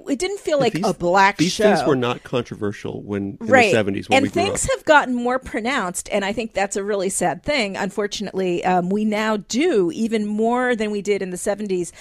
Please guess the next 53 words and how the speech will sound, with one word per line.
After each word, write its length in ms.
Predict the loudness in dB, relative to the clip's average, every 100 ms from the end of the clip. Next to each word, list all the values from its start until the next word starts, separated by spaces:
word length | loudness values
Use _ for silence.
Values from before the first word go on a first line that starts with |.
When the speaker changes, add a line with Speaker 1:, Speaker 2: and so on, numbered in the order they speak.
| -20 -14 -8
Speaker 1:
deem 320 | -4 -2 2
one 220 | 2 2
thing 240 | 0 0 0
black 480 | -2 2 2 0 -4
and 180 | -4
one 180 | -2 -4
thing 360 | -4 -6 -6 -2
white 320 | -2 -2 -6
and 200 | -8 -6
one 180 | -6 -6
thing, 340 | -4 -6 -6 -4
you 100 | -2
know, 100 | -2
female 560 | -4 -8 -6 -4 -4
and 140 | -4 -6
one 160 | -6
thing 260 | -8 -8 -6
male. 340 | -4 -4 -6 -10 -12
Speaker 2:
Yeah. 200 | -8 2
Speaker 1:
Um, 260 | 4 4 0
and 180 | -4 -2
I 120 | -2
think 240 | -2 -4 -2
it 180 | 2
is, 320 | 2 2 -2 -4
unfortunately, 580 | -4 -2 -4 -4 -2 -2
a 60 | -2
growing 480 | 0 2 2 -2
pain 400 | -4 -4 -4 -4
of 140 | -6 -6
the 60 |
twenty-first 540 | -8 -6 -4 -4 -6 -4
century. 680 | -4 -6 -6 -4 -4 -6 -10 -20 -20 -6
Um, 360 | -2 -2 -4 -6
and 100 | -4
it 100 | 0
does 160 | 0
have 120 | 0 -2
a 20 |
lot 160 | -2 -2
to 40 |
do 80 | -4
with 100 | -2
social 300 | -4 -2 -4
media 300 | -2 0 0
and 180 | 0 -4
all 100 | -4
these 200 | -6 -8
creeps 500 | -10 -10 -10 -12 -8
kind 240 | -4 -4
of 80 | -6
coming 380 | -6 -6 -6 -4
out. 400 | -4 -2 -4